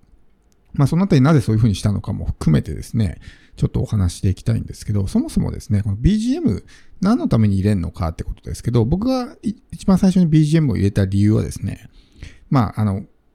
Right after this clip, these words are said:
後ろで聞こえる、バックグラウンドで聞こえる雑音をかき消すために入れてたんですよね。今はまあ、ちょっとね、自分のちゃんと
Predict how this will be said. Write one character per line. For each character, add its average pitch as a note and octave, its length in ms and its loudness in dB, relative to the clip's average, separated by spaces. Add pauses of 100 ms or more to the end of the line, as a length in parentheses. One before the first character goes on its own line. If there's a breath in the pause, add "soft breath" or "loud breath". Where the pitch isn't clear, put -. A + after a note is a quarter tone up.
後 - 240 0
ろ B3 40 2
で A3+ 100 -4
聞 - 140 -12
こ F#3 200 4
え E3 40 4
る、 C#3+ 100 2
バ A#2 140 2
ッ - 40 -4
ク G3 120 -4
グ G#3+ 100 0
ラ A#3 100 2
ウ G3+ 40 2
ン C3 40 2
ド F2+ 80 -2
で E2+ 80 -6
聞 - 140 -18
こ G#2 140 -4
え F#2+ 40 -4
る F#2 100 -4
雑 G2+ 380 -4
音 A#3 100 2
を A3 60 4
か C#3+ 160 -2
き - 160 -14
消 G3+ 120 2
す - 140 -4
た - 120 -6
め - 240 -10 (320 soft breath)
に D#3+ 120 2
入 E2 100 -2
れ G#2+ 140 -2
て - 80 -10
た - 100 -10
ん - 40 -12
で - 80 -14
す - 80 -12
よ A2+ 60 -6
ね。 C#3+ 160 -4 (520)
今 A#3+ 140 4
は A2+ 160 2
ま G#2 220 -2
あ、 D2 40 -10
ち - 120 -6
ょ - 20 -4
っ - 20 -14
と - 80 -10
ね、 G2 60 -2
自 A2+ 140 0
分 A#2 160 0
の A2 80 0
ち - 80 -4
ゃ A2+ 80 2
ん A2 40 -2
と G#2 240 -6